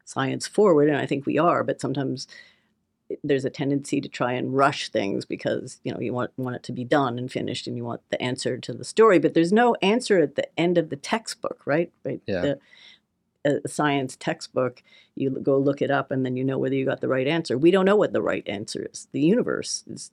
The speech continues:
Speaker 1: you know,
Speaker 2: Yeah.
Speaker 1: doing what it does, but we don't know that until we can make accurate measurements.
Speaker 2: Yeah, and I, it kinda reminds me of, um, a saying that Feynman had about, uh, the universe being like an onion, perhaps. That, you know, there may not be some simple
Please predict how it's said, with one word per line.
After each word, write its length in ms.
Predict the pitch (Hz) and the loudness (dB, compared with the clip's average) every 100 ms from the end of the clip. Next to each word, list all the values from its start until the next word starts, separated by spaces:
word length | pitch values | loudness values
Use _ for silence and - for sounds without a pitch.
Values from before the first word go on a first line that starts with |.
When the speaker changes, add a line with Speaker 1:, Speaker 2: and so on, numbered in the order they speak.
| _ - | _ -6
Speaker 1:
you 120 | 98 | -4
know, 60 | |
Speaker 2:
Yeah. 80 | 90 92 _ _ _ | -4 -8 _ _ _
Speaker 1:
doing 240 | 135 131 | -4 -2
what 140 | 131 131 | -2 -4
it 140 | - _ _ _ _ - | -6 _ _ _ _ -2
does, 380 | 151 120 131 135 | 0 0 -2 -6
but 260 | - - - | -8 -8 -8
we 140 | 131 | -8
don't 140 | 117 127 | -6 -6
know 120 | 147 | -4
that 240 | - - - | -2 -4 -6
until 240 | 120 90 | -8 -6
we 120 | 127 | -6
can 140 | 120 95 | -6 -4
make 200 | 110 - | -4 -4
accurate 460 | 87 - 90 - | -8 -6 -8 -6
measurements. 640 | 123 165 - - _ - - - | -6 -8 -8 -12 _ -20 -12 0
Speaker 2:
Yeah, 220 | 117 113 | 2 4
and 100 | 117 | 2
I, 40 | |
it 260 | 123 - 120 | 0 0 2
kinda 100 | 135 | 4
reminds 200 | 135 117 | 4 4
me 80 | 113 | 2
of, 120 | 98 | 4
um, 260 | 101 92 92 | 2 2 -2
a 80 | 101 | -4
saying 180 | - 98 | -2 -2
that 100 | 87 | -2
Feynman 380 | - 95 92 87 | -2 -2 -2 -2
had 200 | 95 92 | -2 -2
about, 380 | 80 90 87 - _ _ _ _ - | -2 -2 -2 -4 _ _ _ _ -6
uh, 140 | 90 | -4
the 100 | 95 | 0
universe 300 | 98 92 90 | 0 2 0
being 180 | 92 92 | -2 -2
like 160 | 90 95 | -4 -6
an 80 | 92 | -6
onion, 320 | 95 90 90 | -4 -4 -4
perhaps. 600 | 90 92 - - - - _ _ _ | -4 -4 -4 -6 -6 -6 _ _ _
That, 280 | 104 95 90 | 0 2 2
you 60 | 104 | 2
know, 140 | 101 101 | 2 0
there 260 | 107 110 | 0 4
may 160 | 117 127 | 4 6
not 260 | 120 104 | 4 2
be 320 | 104 107 101 98 | 2 4 4 2
some 500 | - 104 90 92 - | 0 0 -2 -6 -4
simple 760 | - 110 104 - 107 95 95 | -2 0 -2 2 2 4 0